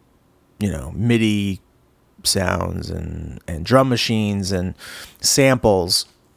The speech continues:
Like, the way that, the way that some artists use samples now is just, like, it's incredible. So I think we're in kind of a sweet spot where,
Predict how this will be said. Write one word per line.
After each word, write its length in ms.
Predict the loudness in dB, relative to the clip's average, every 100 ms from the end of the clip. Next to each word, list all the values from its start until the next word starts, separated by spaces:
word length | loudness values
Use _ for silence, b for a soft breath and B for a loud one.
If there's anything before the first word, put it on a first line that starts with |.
| _ _ _ _ _ -12
Like, 340 | 0 2 2 0
the 180 | 0 2
way 280 | 6 4 4
that, 420 | 4 4 2 -2 B B B
the 80 | 0
way 140 | 2
that 120 | 2
some 220 | 2 2 2
artists 400 | 4 2 0 -2
use 160 | -2
samples 580 | -2 -2 -2 -2 -2 -4 -12 _ -8
now 400 | 0 2 2 2
is 160 | 0 -2
just, 260 | -2 -2
like, 200 | -2 -2 -6
it's 160 | -6 -2
incredible. 580 | 0 2 2 0 -8 -16 B B B B B B _
So 480 | 0 4 6 4 0 _ _ _ _ _ _ _ _ _ _ _
I 60 | 0
think 300 | 2 2 6
we're 160 | 6
in 300 | 6 4 0 -6 B
kind 380 | -10 -6 -2 0
of 100 | 2
a 80 | 2
sweet 440 | 0 0 -2 0
spot 360 | -2 -2 -4 -2
where, 140 | -2